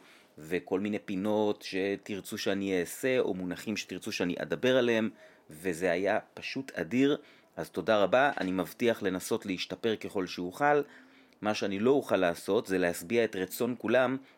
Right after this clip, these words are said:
בקשר לאורך הפרק, מכיוון שהיו בערך שלושה סוגים של בקשות שהתחלקו בצורה שווה. תשאיר את הפרק באותו זמן, תאריך את הפרק ברבע שעה, או תקצר את הפרק באיזה רבע שעה.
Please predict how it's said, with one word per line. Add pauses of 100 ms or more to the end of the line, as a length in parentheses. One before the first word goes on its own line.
(140)
בקשר
לאורך
הפרק,
מכיוון
שהיו (280)
בערך (720)
שלושה
סוגים (100)
של
בקשות
שהתחלקו
בצורה
שווה. (440)
תשאיר
את
הפרק
באותו
זמן, (380)
תאריך
את
הפרק
ברבע
שעה, (260)
או
תקצר
את
הפרק
באיזה
רבע
שעה.